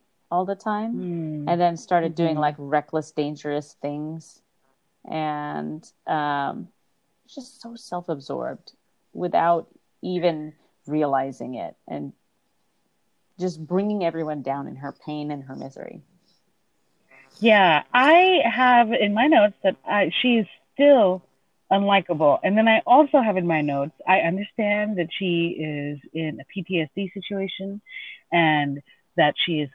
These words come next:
Speaker 2: going through something, but that does not change the fact that she's very unpleasant to be around. <laughs> And what makes it worse is
Speaker 1: Mm-hmm.
Speaker 2: that I feel like
Speaker 1: Mm-hmm.
Speaker 2: only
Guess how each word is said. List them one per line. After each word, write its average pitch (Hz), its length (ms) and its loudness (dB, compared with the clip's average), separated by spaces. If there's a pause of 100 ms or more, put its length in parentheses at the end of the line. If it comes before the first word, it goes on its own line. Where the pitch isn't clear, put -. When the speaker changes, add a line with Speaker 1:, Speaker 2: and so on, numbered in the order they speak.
Speaker 2:
going 160 220 -2
through 170 260 -6
something, 190 480 -6 (200)
but 160 120 -6
that 175 180 4
does 165 160 -6
not 156 360 0 (420)
change 185 260 -2
the 180 80 0
fact 151 380 2
that 165 100 -6
she's 190 240 -4 (160)
very 147 300 -2
unpleasant 143 560 -10
to 147 60 -18
be 131 200 -14
around. 139 360 -18 (500)
<laughs> 302 840 2 (460)
And 277 160 4
what 254 140 4
makes 254 280 2
it 262 100 2
worse 262 260 6
is 294 60 -2
Speaker 1:
Mm-hmm. 240 180 -2
Speaker 2:
that 208 300 2
I - 140 2
feel 160 220 -2
like 147 120 -6
Speaker 1:
Mm-hmm. 139 320 -16
Speaker 2:
only - 800 -6